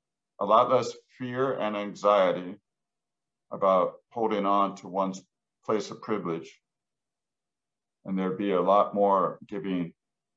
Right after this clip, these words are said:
uh, uh, generous, not just out of generosity, but out of kind of a, out of justice, as, out of call for justice.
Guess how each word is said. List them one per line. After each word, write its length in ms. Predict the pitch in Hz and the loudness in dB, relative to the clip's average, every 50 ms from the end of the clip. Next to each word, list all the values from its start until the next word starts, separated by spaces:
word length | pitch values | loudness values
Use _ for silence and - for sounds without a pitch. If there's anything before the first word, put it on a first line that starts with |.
| _ _ _ _ _ _ _ _ _ _ _ _ _ _ _ _ _ _ _ | _ _ _ _ _ _ _ _ _ _ _ _ _ _ _ _ _ _ _
uh, 300 | 87 87 85 80 80 78 76 78 _ _ _ _ _ _ _ _ _ _ _ _ _ _ _ _ _ _ _ _ _ _ _ _ _ _ _ _ _ _ _ _ _ | -8 -6 -6 -6 -8 -10 -12 -16 _ _ _ _ _ _ _ _ _ _ _ _ _ _ _ _ _ _ _ _ _ _ _ _ _ _ _ _ _ _ _ _ _
uh, 100 | - 82 76 - | -16 -16 -14 -12
generous, 540 | - - 104 98 98 95 90 87 87 - - - - | -6 -4 -2 0 0 0 0 -2 -2 -6 -10 -14 -10
not 240 | - 90 110 127 127 | -4 -2 -2 -2 -2
just 240 | - - 127 - - | -4 -8 -8 -4 -2
out 200 | - 87 104 101 | 0 2 2 2
of 120 | 92 87 - | 0 -2 -4
generosity, 800 | - 104 95 87 82 85 90 90 90 87 - - 80 80 78 - | -4 -4 -2 0 2 4 4 4 2 0 -4 -10 -14 -16 -14 -10
but 140 | - 87 85 | -6 -2 0
out 180 | 85 92 90 82 | 2 2 2 2
of 100 | 82 - - - | -2 -4 -6 -4
kind 160 | 92 90 85 | -4 -2 -2
of 160 | 85 80 - | -4 -4 -4
a, 220 | 80 78 76 73 - _ _ _ _ _ _ _ _ _ _ _ _ _ _ _ _ _ _ _ _ _ _ _ _ _ _ _ _ _ _ _ _ _ _ _ - - _ | -4 -6 -6 -6 -8 _ _ _ _ _ _ _ _ _ _ _ _ _ _ _ _ _ _ _ _ _ _ _ _ _ _ _ _ _ _ _ _ _ _ _ -20 -8 _
out 140 | - 95 92 | -2 -2 0
of 120 | 87 85 | -2 -4
justice, 560 | - 95 90 87 - - - - - - - - | -2 0 0 0 0 -2 -6 -12 -14 -14 -10 -10
as, 200 | 82 82 76 - - - | -8 -8 -10 -10 -6 -6
out 140 | 90 87 | -4 -4
of 180 | 82 80 - - | -4 -6 -8 -10
call 320 | - - 90 85 78 - | -4 0 2 2 2 2
for 80 | - 67 | -2 -12
justice. 540 | 65 65 73 71 73 - - - - - _ | -10 -8 -6 -6 -6 -8 -12 -20 -20 -20 _